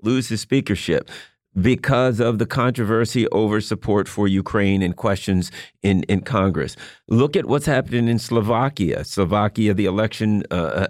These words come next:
uh, you know, goes down, and the person who was a Eurosceptic and who was, uh, opposed to the Ukrainian conflict wins. We're looking at the numbers now with the, uh, Alternative for Deutschland party starting to move ahead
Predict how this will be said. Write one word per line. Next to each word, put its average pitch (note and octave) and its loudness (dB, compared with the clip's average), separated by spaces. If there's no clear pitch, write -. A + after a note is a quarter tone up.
uh, F#2 2
you F#2+ 2
know, F2+ 2
goes G#2+ 2
down, A#2+ 0
and G2+ -2
the G2+ 0
person A2+ 0
who G#2 2
was G2+ 0
a G2 0
Eurosceptic G#2+ 0
and E3+ -2
who D#2+ -2
was, - -4
uh, - -2
opposed A#2 2
to G2 -4
the F#2 0
Ukrainian F2+ 0
conflict C3 0
wins. G2 0
We're G#2+ 0
looking C3+ 0
at B2+ -2
the A#2+ -2
numbers B2+ 0
now A#2 2
with A#2 0
the, G#2+ 2
uh, - 0
Alternative G2+ 0
for G#2+ 0
Deutschland G#2+ 0
party G2 2
starting G#2+ 0
to G#2 -2
move G2+ 2
ahead G#2 0